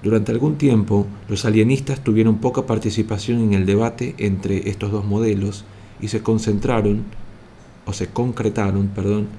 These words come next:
a describir conductas que evocaban los trastornos del pensamiento. Sería inexacto afirmar, no obstante, que sus descripciones carecían de teoría.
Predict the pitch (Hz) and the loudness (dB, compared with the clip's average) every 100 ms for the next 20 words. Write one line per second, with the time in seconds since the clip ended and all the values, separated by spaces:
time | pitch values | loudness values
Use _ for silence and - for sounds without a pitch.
0 | - - - 98 117 120 104 104 113 107 | -18 -20 -8 -2 -2 -2 -2 2 2 0
1 | - - - - - - - - - - | -8 -18 -20 -20 -20 -20 -20 -20 -20 -20
2 | - - - - 117 120 117 - 104 104 | -20 -20 -20 -2 0 2 0 0 -4 -4
3 | - - - 113 92 110 120 113 127 131 | -8 -12 -2 0 0 0 0 0 0 0
4 | 120 104 - 98 117 110 110 104 95 104 | 0 -2 -6 -4 0 2 2 -2 -2 -2
5 | 95 98 92 92 85 - - - - - | -2 -2 -4 -6 -10 -14 -20 -20 -20 -20
6 | - - - - - - - - - - | -20 -20 -20 -20 -20 -20 -20 -20 -20 -20
7 | - - - - - - - - 127 139 | -20 -20 -20 -20 -20 -20 -8 -2 2 2
8 | - 127 113 - 131 - 117 104 98 110 | 2 0 -2 -2 -4 -2 -4 -2 0 2
9 | 110 110 107 117 113 - 104 98 101 101 | 0 -2 -2 -2 -4 -4 -2 -2 -4 -6
10 | 101 98 98 95 98 104 101 123 120 120 | -2 -4 -4 -6 -2 -4 -2 -2 -2 -2
11 | 110 98 98 104 98 98 92 90 78 | -2 -2 0 0 0 -2 -2 -4 -6